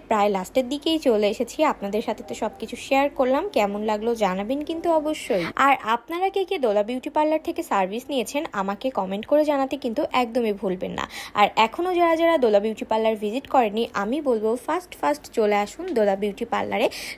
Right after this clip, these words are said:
লোকেশন, in details, অফার সব কিছুই কিন্তু আপনাদের জন্য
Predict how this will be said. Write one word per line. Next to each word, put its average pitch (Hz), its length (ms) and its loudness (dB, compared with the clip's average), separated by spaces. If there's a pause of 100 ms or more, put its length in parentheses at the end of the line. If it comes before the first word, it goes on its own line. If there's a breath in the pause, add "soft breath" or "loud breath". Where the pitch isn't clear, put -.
(100)
লোকেশন, 370 440 6 (160)
in 247 160 2
details, 262 360 4 (240)
অফার 269 280 2 (140)
সব 226 140 4 (120)
কিছুই 349 320 2
কিন্তু 349 180 0
আপনাদের 208 460 2
জন্য 220 240 0